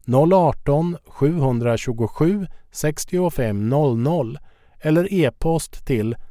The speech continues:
seniorguide snabel A uppsala punkt se.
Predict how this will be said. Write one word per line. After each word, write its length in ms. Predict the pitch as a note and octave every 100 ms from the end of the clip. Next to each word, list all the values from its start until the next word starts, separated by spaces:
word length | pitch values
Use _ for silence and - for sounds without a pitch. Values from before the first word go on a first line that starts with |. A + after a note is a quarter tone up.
| -
seniorguide 1200 | - C3 C#3 D3+ C#3+ A#2+ A2 C3 E3+ F#3+ D3+ D3+ -
snabel 480 | - F3+ C#3+ B2+
A 180 | C3+ D3+ E3+
uppsala 640 | E3 - A#2 G#2+ A#2+ C#3
punkt 340 | - G2+ G2+ C#3 G#2+
se. 380 | - C#3+ A#2+